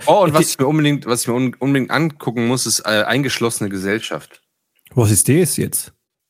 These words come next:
Speaker 1: Ähm, also es gab mal, äh, so ein, äh, so ein, äh, ja, Lehrerfilm, der hieß, äh, Frau Müller muss weg.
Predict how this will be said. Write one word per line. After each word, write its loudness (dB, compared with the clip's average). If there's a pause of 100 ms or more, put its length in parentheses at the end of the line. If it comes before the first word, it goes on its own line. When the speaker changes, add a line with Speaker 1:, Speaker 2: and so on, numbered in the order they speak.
(1040)
Speaker 1:
Ähm, 2
also -2
es 0
gab 2
mal, 0
äh, -2
so -2
ein, -4 (720)
äh, 0
so -2
ein, -2
äh, -14
ja, -2
Lehrerfilm, 0
der 2
hieß, -2
äh, 0
Frau 0
Müller 2
muss -2
weg. -2